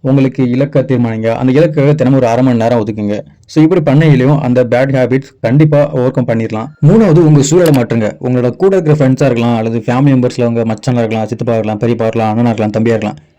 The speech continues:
இப்படி யாரோ ஒருத்தர் உங்களுக்கு அடிக்ஷன் ஆகிறதுக்கு கூட கொஞ்சம்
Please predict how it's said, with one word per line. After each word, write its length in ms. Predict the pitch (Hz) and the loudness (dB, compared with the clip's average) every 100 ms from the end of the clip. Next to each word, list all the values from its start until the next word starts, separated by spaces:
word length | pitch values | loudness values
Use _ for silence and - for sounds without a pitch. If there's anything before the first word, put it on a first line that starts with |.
| _ | _
இப்படி 440 | 151 156 185 190 | -2 2 2 2
யாரோ 280 | 127 143 180 | 0 0 2
ஒருத்தர் 360 | 160 151 135 143 | 2 2 2 2
உங்களுக்கு 480 | 120 123 120 120 | 2 -2 0 -2
அடிக்ஷன் 480 | 104 101 127 175 175 | -2 -2 -2 0 0
ஆகிறதுக்கு 560 | 143 117 110 127 120 - | 2 2 0 0 0 0
கூட 200 | 170 175 | 0 2
கொஞ்சம் 600 | 151 113 110 98 95 | 2 2 0 -2 -6